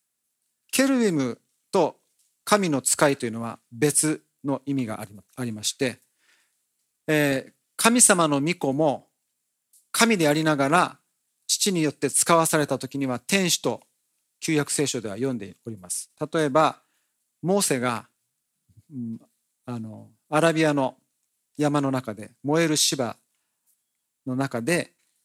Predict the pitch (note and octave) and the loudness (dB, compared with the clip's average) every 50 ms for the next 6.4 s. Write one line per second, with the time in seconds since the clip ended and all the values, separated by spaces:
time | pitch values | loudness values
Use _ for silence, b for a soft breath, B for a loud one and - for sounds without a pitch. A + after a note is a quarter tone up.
0 | _ _ _ _ _ _ - B2+ A#2+ A2+ G#2+ G#2 G#2+ A2 _ _ _ _ _ _ | _ _ _ _ _ _ -6 -6 -6 -6 -8 -10 -14 -20 _ _ _ _ _ _
1 | _ _ _ _ _ _ _ _ _ _ _ _ _ _ _ _ _ _ _ _ | _ _ _ _ _ _ _ _ _ _ _ _ _ _ _ _ _ _ _ _
2 | _ _ _ _ _ _ _ - E3+ - E3 D3+ - _ D#3 C#3+ C3+ C3 C#3+ E3 | _ _ _ _ _ _ _ -14 -2 -2 -2 -2 2 _ 0 0 2 0 0 0
3 | E3 A2 - _ _ _ _ _ _ _ _ _ _ _ _ _ - - A#3+ A3+ | -2 -2 -4 _ _ _ _ _ _ _ _ _ _ _ _ _ 0 0 2 2
4 | G3+ D#3+ C3 - - - - D3 C3 B2 A2 A#2+ A#2 B2 C3+ - _ - A#2 G#2+ | 2 0 0 0 0 0 0 0 0 0 -2 -4 -4 -4 -6 -6 _ -8 -8 -8
5 | G#2+ G#2 - - - B2+ A#2+ C#3 D#3 F3+ G3 F#3+ F3+ - _ _ _ _ _ _ | -8 -10 -8 -6 -6 -4 -4 -2 -2 -2 -2 -2 -4 -8 _ _ _ _ _ _
6 | _ - - E3+ D#3+ D3+ D3 C#3+ | _ -6 -2 2 2 2 2 2